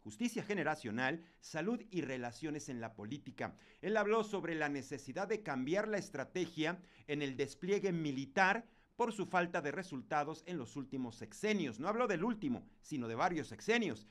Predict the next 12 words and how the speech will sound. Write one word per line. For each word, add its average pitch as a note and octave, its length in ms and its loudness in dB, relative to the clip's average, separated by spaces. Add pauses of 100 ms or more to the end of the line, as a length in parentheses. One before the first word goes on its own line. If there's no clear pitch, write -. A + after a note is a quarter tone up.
(240)
generando A#3+ 500 4
cuestionamientos F3 720 0
de C#3 100 -2
los B2 120 -8
estudiantes. A2 680 -8
También B3 460 0 (220)
se - 160 -6
discutió D#3 480 -4
sobre E3+ 300 -2
la A#2+ 80 -2
justicia B2 500 -8
generacional D#3+ 880 0